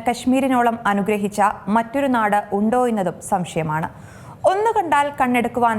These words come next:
തോന്നിപ്പിക്കാത്ത തരത്തിലുള്ള കാഴ്ചകൾ, ഒരിക്കൽ വന്നാൽ മടങ്ങിപ്പോവാൻ അനുവദിക്കാത്ത പ്രത്യേകതയുള്ള നാട്. കശ്മീർ താഴ്വരയുടെ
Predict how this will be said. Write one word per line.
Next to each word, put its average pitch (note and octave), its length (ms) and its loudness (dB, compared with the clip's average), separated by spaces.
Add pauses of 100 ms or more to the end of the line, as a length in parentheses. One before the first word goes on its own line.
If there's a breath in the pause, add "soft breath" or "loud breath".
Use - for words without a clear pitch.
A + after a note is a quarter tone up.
തോന്നിപ്പിക്കാത്ത G3 680 0
തരത്തിലുള്ള F3+ 460 0
കാഴ്ചകൾ, D#3 400 0 (420 loud breath)
ഒരിക്കൽ C#4 360 2
വന്നാൽ A#3+ 260 2 (180)
മടങ്ങിപ്പോവാൻ A#3+ 600 2 (140)
അനുവദിക്കാത്ത G#3 600 0
പ്രത്യേകതയുള്ള F#3+ 720 0
നാട്. D3 200 -2 (440 loud breath)
കശ്മീർ E4 420 0
താഴ്വരയുടെ C4+ 520 2